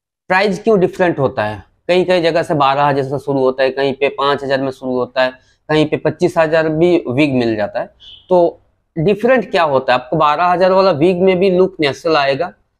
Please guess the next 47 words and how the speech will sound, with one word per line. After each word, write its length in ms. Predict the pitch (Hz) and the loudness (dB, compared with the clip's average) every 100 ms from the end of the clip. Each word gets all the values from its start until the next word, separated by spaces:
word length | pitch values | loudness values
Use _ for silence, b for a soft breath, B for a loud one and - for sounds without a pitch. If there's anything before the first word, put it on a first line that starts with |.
| _ _ _ | _ _ _
और 160 | 135 135 131 | 0 2 2
पच्चीस 340 | 180 - 226 | -2 0 0
हज़ार 220 | 202 202 208 | 2 2 4
वाला 300 | 202 202 202 | 4 4 2
विग 280 | 160 185 | 2 2
में 120 | 190 196 | 4 2
भी 80 | |
लुक 300 | 214 196 208 262 | 2 2 0 0
नेचुरल 400 | 156 - 170 135 | -2 -2 0 2
आएगा, 360 | 107 95 95 - | 0 -2 -8 -6
फिर 160 | - 185 | 0 2
भी 120 | 196 | 4
ये 60 | 240 | 2
डिफरेंट 500 | 175 185 202 202 - | 2 0 0 0 0
क्या 100 | 139 | -2
होता 300 | 110 104 101 | -2 -4 -4
है? 200 | 95 b b _ | -4 b b _
काफी 240 | 196 196 220 | -2 0 0
सारा 240 | 220 214 | 0 0
कस्टमर 520 | 202 - 180 - 185 | 0 -4 -4 0 0
का 300 | 170 - 185 180 | 0 -2 -2 0
ये 140 | 170 | -2
क्वेश्चन 460 | - 165 160 175 160 | 0 -2 0 0 0
आता 160 | 151 | 0
है, 40 | 156 | -2
मेरा 120 | 147 | -2
क्लाइंट 380 | 147 147 151 147 | 0 0 0 -2
ऐसा 220 | 135 143 | -4 -2
बोलता 220 | 143 143 | -4 -2
है 80 | 160 | -4
कि 60 | 151 b b - | -4 b b -2
बारह 260 | 143 175 220 | 0 2 0
हज़ार 260 | 214 214 | 2 2
में 140 | 214 190 | 2 2
जो 100 | 208 | 4
लुक 220 | 202 202 | 2 2
नेचुरल 440 | 165 143 - 208 170 | 0 0 0 2 2
आता 260 | 127 - | 0 -2
है 80 | 185 | -2
तो 80 | 196 | 0
हम 100 | 202 | -2
पच्चीस 360 | 196 - 190 | -2 -4 -2
हज़ार 160 | 190 196 | 0 2
वाला 180 | 202 196 | 4 2
विग 180 | 185 190 | 0 -2
क्यों 160 | - 240 | 0 -2
खरीदें? 400 | 143 110 92 | 0 -4 -4